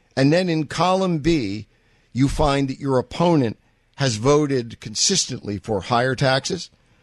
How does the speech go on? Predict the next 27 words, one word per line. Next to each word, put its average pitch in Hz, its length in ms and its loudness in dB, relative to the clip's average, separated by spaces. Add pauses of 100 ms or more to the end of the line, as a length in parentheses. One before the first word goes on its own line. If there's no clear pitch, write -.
(680)
you 190 320 4
draw 170 520 2
that 175 340 -4
line 160 440 0
between 147 480 2
the 151 100 0
two, 160 420 0 (360)
and 123 220 4
that 135 300 2
immediately 135 800 -2
becomes 120 720 0
your 120 140 -2
nexus. 117 580 -2 (760)
What 135 260 0
you 120 180 -12
could, - 160 -8
because 139 420 -2
you 131 220 -2 (320)
each, 196 560 -2
this 131 260 -2
is 107 200 -4
yin 160 160 2
and 175 160 2
yang, 143 420 0 (220)
they 123 160 2
must 135 320 0
match, 151 480 0